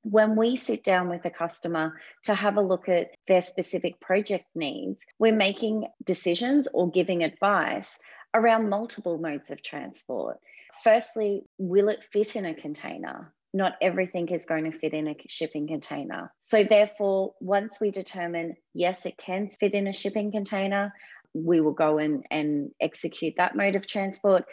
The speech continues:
However, if it can't, we need to then look for a solution around either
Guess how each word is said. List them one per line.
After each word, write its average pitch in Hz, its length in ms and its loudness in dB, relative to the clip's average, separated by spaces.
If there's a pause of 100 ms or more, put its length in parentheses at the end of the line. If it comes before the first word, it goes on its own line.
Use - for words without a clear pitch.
(160)
However, 196 360 4
if 185 240 2
it - 160 -6
can't, 202 600 -4 (280)
we 202 100 0
need 202 260 -2
to 233 120 -4
then 190 360 0
look 170 200 -2
for 175 240 0
a 170 80 0
solution 160 600 -4
around 156 600 0
either 156 440 0